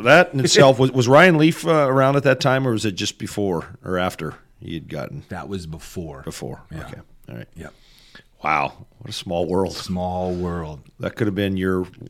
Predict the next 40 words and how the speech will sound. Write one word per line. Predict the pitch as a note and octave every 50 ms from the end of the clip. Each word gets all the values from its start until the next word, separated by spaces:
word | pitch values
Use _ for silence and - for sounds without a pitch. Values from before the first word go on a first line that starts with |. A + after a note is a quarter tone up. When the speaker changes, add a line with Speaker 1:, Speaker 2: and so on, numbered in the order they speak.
| - _ -
Speaker 1:
one | - - - E2 G2+ A#2+ C3 - -
and | - F2+ - -
only | A#2 D3 F3 E3 C#3
professional | - - F2 - - D#2+ D#2+ - - D#2+ D#2 D2 D2+
athlete, | D2 D2+ D2 - D#2 F#2 A#2 B2 - -
but | - F2+ F2
it | E2+ -
turned | - - F2 E2+ E2 D#2+
into | F#2 A#2 B2+ A#2+ - - E2+ D#2+ E2 F2 E2 - - _ -
what | - F2+ F#2+ F#2 F#2
a | F2 E2 D#2 -
Speaker 2:
Uh, | - -
y-, | B2 B2 - C3 C3 B2 -
yeah. | C3 C3 C#3 C3 A2+ G#2
You | G2+ A2+ B2 C3+
know, | C#3+ C3
Speaker 1:
How |
Speaker 2:
well, | C3 C#3 B2
Speaker 1:
about | A#2+ D#3 C3
Speaker 2:
I |
Speaker 1:
you | C#3+ D3 C#3+
Speaker 2:
think | C3+ C3+ B2
Speaker 1:
ad-libbing, | B2 B2+ D#3 D#3+ D#3+ F#2+ D2+
though? | C#2 C2+ - - -
That, | - G#2+ C3+ B2+
Speaker 2:
Yeah, | C3 B2
Speaker 1:
that | B2 A#2+
Speaker 2:
ad-lib. | A#2+ C3 C3 B2 G#2 G2+
And, | - B2 B2 A#2+
and | A2 - B2+ B2
I | A2+ A#2+
didn't | B2+ C3+ B2+
know | B2+ B2
what | B2 A2+ -
to | G2+
do, | F#2 G2+ G#2+ A#2 C#3 D#3 D#3+ - - - - - -
so | A#2 A2
I | A2
was | G#2+ G2+
like, | A2 A2+ G#2+